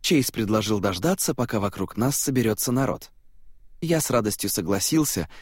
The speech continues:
представляя их ярость и гнев. Потом, лёжа в постели и размышляя о том,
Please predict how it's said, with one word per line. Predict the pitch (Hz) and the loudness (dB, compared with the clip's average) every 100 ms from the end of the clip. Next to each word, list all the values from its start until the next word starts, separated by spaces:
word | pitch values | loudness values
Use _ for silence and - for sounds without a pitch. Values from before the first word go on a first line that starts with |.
| - | -6
представляя | 120 - - 98 117 131 120 | -4 -2 0 0 2 2 2
их | - 107 - | 0 -4 -2
ярость | 92 82 78 - | -2 -2 -4 -6
и | 85 | -4
гнев. | 80 60 - - - - - - - - - - - | -4 -6 -10 -18 -20 -20 -20 -20 -20 -20 -20 -20 -6
Потом, | 110 - 139 123 | -4 2 4 4
лёжа | 113 117 110 | 4 2 0
в | - | -2
постели | 110 - - 123 113 | -2 -2 0 2 2
и | - | 0
размышляя | 113 110 113 113 104 127 123 104 | 0 0 0 -2 0 0 0 0
о | 107 | -4
том, | - 139 135 92 | -2 0 2 0